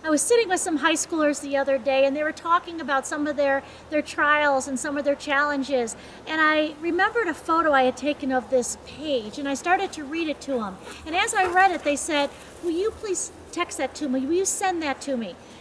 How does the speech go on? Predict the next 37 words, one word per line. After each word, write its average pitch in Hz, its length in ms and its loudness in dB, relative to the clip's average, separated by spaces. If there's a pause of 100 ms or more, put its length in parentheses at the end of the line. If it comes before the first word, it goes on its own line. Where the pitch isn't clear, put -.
(220)
Here's 453 280 2
what 349 160 0
it 330 100 -2
says, 294 260 2
because 311 240 -2
I 302 60 4
think 392 240 -2
this 349 160 -4
is 330 140 -4
what 311 160 -2
so 339 260 0
many 330 320 -2
of 240 100 -4
us 226 320 -2
go 277 200 8
through. 196 320 -4 (960)
"Who 480 260 10
am 427 240 4
I 311 80 8
really? 262 520 4 (600)
What 311 320 4
do 403 140 -8
you 403 100 0
see 339 320 0
in 302 140 -2
me 294 340 -2 (260)
that 302 160 4
you 320 120 6
would 330 100 4
move 294 220 2
heaven 427 500 2
and 403 160 -2
earth 277 340 2 (200)
to 302 100 -4
capture 269 420 2
my 254 140 2
heart? 208 520 -6